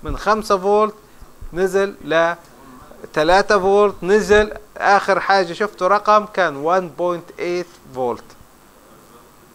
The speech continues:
هذا كان كافي ليشغل. اذا بنزل ال في دي دي اللي بنزل عندي بالمقابل ايش بيحصل؟ الباور dissipation بتنزل، ببطل المراوح اللي موجوده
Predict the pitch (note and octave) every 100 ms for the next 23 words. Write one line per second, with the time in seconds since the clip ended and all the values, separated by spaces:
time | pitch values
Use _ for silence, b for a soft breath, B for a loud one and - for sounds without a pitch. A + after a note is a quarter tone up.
0 | - - E3+ F3 E3+ E3+ E3+ D3+ F#3 F#3+
1 | F3+ G3 F3 D3+ D3+ C3 A2+ B B -
2 | D3+ D#3+ F3+ B3 B3 G3+ G#3+ G#3 D#3+ C#3
3 | C3 B2 F3+ A#3 G#3+ G#3+ F#3 G#3+ G#3 G3+
4 | - D3+ C#3+ D#3+ G3+ F#3+ E3+ F#3+ F3 D#3+
5 | E3+ F3 F3 F#3 F3+ E3 E3+ E3+ D#3 D3
6 | - C3 C#3 - B B B - B2+ C3+
7 | G3 G#3 E3 D#3+ - C#3+ D#3+ - F#3 -
8 | A3 G3 C3 A#2 B B B - D#3 F#3
9 | A3+ A3+ G#3+ G3+ F#3+ F#3+ G#3+ A3+ G3+ F3+
10 | F#3 F3 F#3 F3 G3+ G3+ G3 G3